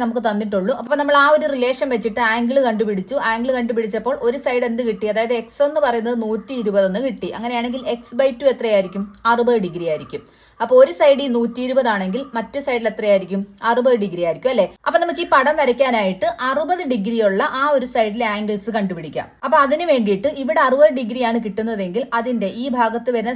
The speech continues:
സെൻട്രൽ ആംഗിൾ എത്രയായിരിക്കും? അറുപതിന്റെ ഇരട്ടി നൂറ്റി ഇരുപത് ആയിരിക്കും. അപ്പൊ നമുക്ക് ആദ്യം എന്ത് ചെയ്യാം? സർക്കിൾ വരച്ചു.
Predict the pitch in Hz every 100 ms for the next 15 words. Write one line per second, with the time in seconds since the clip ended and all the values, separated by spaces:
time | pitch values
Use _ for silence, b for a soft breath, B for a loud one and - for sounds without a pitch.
0 | 247 214 214 233 240 233 214 208 196 180
1 | 185 190 - 233 240 254 277 277 240 233
2 | 233 381 - - 330 302 285 233 208 185
3 | 160 143 139 - 240 294 277 277 254 254
4 | 277 233 233 208 202 196 - _ _ 214
5 | 190 - 269 233 180 -